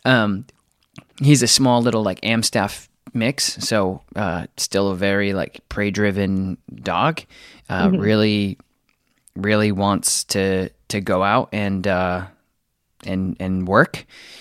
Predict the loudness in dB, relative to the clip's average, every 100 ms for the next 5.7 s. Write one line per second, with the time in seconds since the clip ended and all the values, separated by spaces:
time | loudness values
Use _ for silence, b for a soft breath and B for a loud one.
0 | B -2 0 0 -2 2 4 4 4 2
1 | 2 -2 -8 -10 -4 4 6 6 4 0
2 | -2 -8 -14 -8 -2 0 0 -2 -2 -2
3 | 0 -2 -4 -6 -8 -16 _ _ _ _
4 | _ -4 2 2 0 -2 0 0 -2 -4
5 | -4 -6 -8 -8 -6 -6 -10